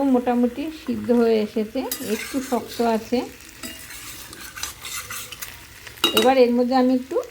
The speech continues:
জল দিয়ে দেব। এবার আমি দিয়ে দেব প-, বেশি না, অল্প পরিমাণে জল দেব। রান্নাটা তো একটু শুকনো শুকনো টাইপের হবে, সেই জন্য একটু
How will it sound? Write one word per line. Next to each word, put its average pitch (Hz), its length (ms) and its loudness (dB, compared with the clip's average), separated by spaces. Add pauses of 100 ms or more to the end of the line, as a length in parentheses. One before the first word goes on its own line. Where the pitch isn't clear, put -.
(180)
জল 208 180 4 (120)
দিয়ে 180 240 0
দেব। 165 160 -4 (1400)
এবার 262 280 8
আমি 330 200 2 (120)
দিয়ে 302 180 0
দেব 339 200 4 (420)
প-, 269 300 2 (180)
বেশি 311 280 2
না, 311 160 2 (260)
অল্প 277 200 2 (180)
পরিমাণে 277 420 4
জল 254 280 8
দেব। 254 140 6 (160)
রান্নাটা 262 400 4 (160)
তো 285 60 -2 (100)
একটু 262 180 -4 (100)
শুকনো 285 280 -4
শুকনো 277 380 -2
টাইপের 262 380 6
হবে, 247 280 8 (800)
সেই 247 220 6
জন্য 269 220 4 (680)
একটু 262 340 -4